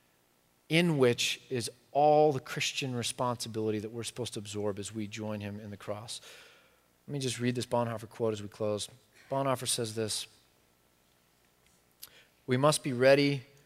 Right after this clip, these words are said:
to allow ourselves to be interrupted by God." We must be ready to allow ourselves to be interrupted by God. We must not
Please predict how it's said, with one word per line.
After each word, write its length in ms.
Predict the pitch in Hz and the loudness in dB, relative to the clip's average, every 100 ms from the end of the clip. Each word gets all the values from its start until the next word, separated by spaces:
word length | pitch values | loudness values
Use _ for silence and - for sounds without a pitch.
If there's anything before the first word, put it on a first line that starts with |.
| _ _ | _ _
to 120 | - 123 | -4 0
allow 340 | 113 127 139 | 4 6 6
ourselves 760 | 135 - 131 123 123 117 - - _ _ _ _ _ - | 6 4 4 4 4 0 -4 -6 _ _ _ _ _ -16
to 100 | 127 | -8
be 140 | 117 123 | -8 -4
interrupted 800 | 147 143 127 131 - 120 117 113 - _ | 0 2 6 6 6 -2 -2 -4 -18 _
by 140 | 110 107 | -6 -4
God." 280 | 101 95 101 - _ _ _ _ _ - | -4 -6 -12 -20 _ _ _ _ _ -6
We 60 | 139 | 2
must 180 | 160 - | 4 4
be 80 | |
ready 340 | 143 143 165 175 | 6 10 10 8
to 220 | - 143 | 4 2
allow 280 | 120 135 147 | 4 6 6
ourselves 400 | 143 - 147 131 | 4 4 4 2
to 80 | 135 | -4
be 80 | 123 | -8
interrupted 520 | 143 139 135 127 131 | -4 2 2 2 0
by 140 | 120 | 0
God. 320 | 107 104 101 | 2 -2 -4
We 120 | 101 123 | -4 2
must 340 | 151 175 - | 6 6 6
not 420 | 170 196 185 190 | 6 10 10 8